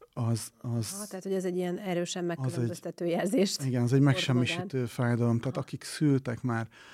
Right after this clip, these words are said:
Speaker 1: azt mondják, hogy egy szülés az, az semmi, egy veseköves görcshöz képest. Úgyhogy,
Speaker 2: Uf.
Speaker 1: úgyhogy az, az borzasztó. Tehát mi is úgy látjuk, amikor megyünk mondjuk a beteghez, és látjuk a folyosón, hogy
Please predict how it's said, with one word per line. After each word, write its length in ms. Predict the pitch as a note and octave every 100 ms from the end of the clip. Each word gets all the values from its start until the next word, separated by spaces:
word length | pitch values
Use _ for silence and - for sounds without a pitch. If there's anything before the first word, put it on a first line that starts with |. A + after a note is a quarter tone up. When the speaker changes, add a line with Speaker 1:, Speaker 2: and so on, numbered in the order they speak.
| - -
Speaker 1:
azt 200 | C3 -
mondják, 280 | B2 A#2+
hogy 160 | - A#2+
egy 80 | A2
szülés 460 | - C3 B2 A#2
az, 280 | B2+ A2+ - -
az 120 | A#2
semmi, 380 | - C#3 A#2+ A2+
egy 120 | A2+
veseköves 540 | A#2+ - - A#2+ A2
görcshöz 440 | A#2+ B2 - C3 -
képest. 540 | C3 B2 C3+ B2+ - _ - - - - - - - - _ -
Úgyhogy, 520 | F4 B2 - B2+ A#2+
Speaker 2:
Uf. 800 | A#2 - - - - - _ C3+
Speaker 1:
úgyhogy 240 | B2 - B2
az, 160 | A#2
az 180 | - B2
borzasztó. 520 | A#2 A#2 G#2 A2 - B2
Tehát 300 | C3 - D3
mi 140 | D3+
is 160 | C#3+ C#3+
úgy 120 | B2
látjuk, 380 | B2 A#2+ B2+ B2+
amikor 280 | A#2+ B2
megyünk 380 | A#2+ B2 A2+ A#2
mondjuk 340 | B2+ A#2 A#2 -
a 140 | A#2+ - - - -
beteghez, 500 | - A2+ - A2+ B2
és 140 | A#2+ -
látjuk 540 | B2 A#2 - - -
a 200 | A#2 A2+ -
folyosón, 540 | - A#2+ A#2 - A#2+
hogy 220 | A#2 A2+